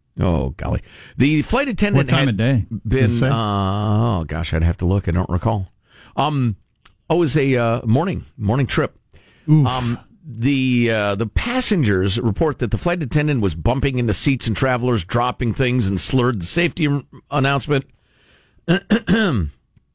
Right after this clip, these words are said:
Speaker 1: She stopped after about ten seconds without finishing, said, "Ah, never mind," and, uh, appeared to pass out or fall asleep during the flight. <laughs> Uh, she was briefly alert when pilots called on the internal telephone, but then she didn't answer it.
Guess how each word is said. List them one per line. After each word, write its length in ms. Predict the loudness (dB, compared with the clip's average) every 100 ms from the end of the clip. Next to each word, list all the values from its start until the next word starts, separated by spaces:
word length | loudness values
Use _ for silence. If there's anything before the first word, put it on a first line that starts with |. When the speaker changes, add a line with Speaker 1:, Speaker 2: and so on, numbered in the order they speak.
| _ _ _ _
Speaker 1:
She 260 | -2 2 2
stopped 400 | 2 0 -2 -2
after 260 | -2 0 0
about 280 | 0 0
ten 280 | 0 0 0
seconds 480 | 0 0 0 0 0
without 320 | 2 2 -2 -2
finishing, 560 | -2 0 0 0 0
said, 200 | 0 0 2 0 0
"Ah, 40 |
never 260 | 0 0 -2
mind," 300 | -2 -4 -8 _ _ -20 _ _
and, 300 | 0 4 4
uh, 60 |
appeared 340 | 2 0 0 0
to 60 |
pass 360 | 0 0 0 -2
out 220 | -2 -2
or 40 | -2
fall 260 | -2 -2
asleep 340 | -4 0 -2 0
during 240 | 0 0
the 60 | -2
flight. 360 | 0 0 -2 -6 _ -20
<laughs> 140 | -18 -18 -12 -12 -2
Uh, 180 | 0 2
she 160 | 2
was 100 | 0
briefly 480 | 2 0 0 -2 0
alert 300 | 0 0 -2
when 140 | -4 -2
pilots 400 | 0 0 -4 -4
called 340 | -2 0 -2
on 140 | -2
the 100 | -2 -2
internal 440 | 0 0 0 -2
telephone, 640 | -2 -2 -2 -2 -2 0 0
but 120 | -2
then 140 | -2
she 260 | -2 -2 -4 -6 -2
didn't 260 | 0 2 0
answer 420 | 0 -4 -2 -4
it. 300 | -4 _